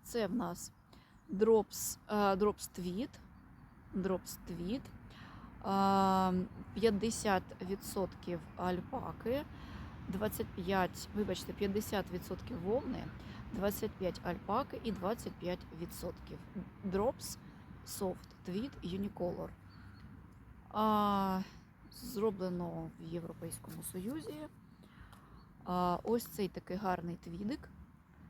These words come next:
С-, е, склад такий самий. А колір, колір. Ага,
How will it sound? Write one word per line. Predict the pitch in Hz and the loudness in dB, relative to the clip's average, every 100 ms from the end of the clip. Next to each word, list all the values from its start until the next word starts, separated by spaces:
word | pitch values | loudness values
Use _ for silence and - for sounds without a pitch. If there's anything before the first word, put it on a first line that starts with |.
| - - - | -20 -18 -12
С-, | - - - - | -10 -10 -12 -4
е, | 196 185 | -2 -2
склад | - 220 202 | 0 2 2
такий | - - 190 | 0 -4 -4
самий. | 180 - 180 175 214 294 339 - - - - - - - - - - - | -2 -2 0 2 2 0 -2 -8 -16 -14 -14 -16 -16 -18 -20 -20 -18 -6
А | 185 | -6
колір, | - 196 175 165 170 | -4 0 0 0 -6
колір. | - 170 151 - - - - - - - - - - - - - | -4 -4 -4 -12 -16 -20 -20 -20 -20 -20 -20 -20 -20 -16 -10 0
Ага, | 214 208 170 | 2 4 2